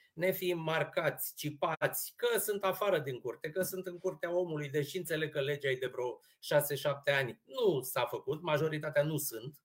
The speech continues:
așa. Care e acea instituție care să poate duce în curtea omului,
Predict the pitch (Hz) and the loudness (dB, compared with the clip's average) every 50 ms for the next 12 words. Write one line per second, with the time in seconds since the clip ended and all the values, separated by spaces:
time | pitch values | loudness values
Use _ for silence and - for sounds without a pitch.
0 | _ _ _ _ - 135 120 - - 120 123 - - - _ - - - - - | _ _ _ _ -2 -2 -2 0 0 -2 -2 -2 -4 -8 _ -20 -20 -20 -20 -20
1 | - _ - - 262 277 277 277 262 247 - 233 226 220 202 - - 196 180 196 | -20 _ 4 6 8 10 10 10 10 8 6 4 4 4 2 0 -2 0 0 0
2 | 190 190 190 175 175 170 147 147 143 - 135 - 180 208 233 247 233 226 208 - | 2 4 2 0 2 0 0 0 0 -2 -2 0 0 0 0 0 -2 -2 -2 -4
3 | 180 170 160 147 160 156 147 - 160 143 135 131 127 127 123 113 113 120 143 190 | -4 -4 -4 -6 -6 -8 -4 -2 0 0 2 0 0 -2 -4 -4 -4 -4 -4 -6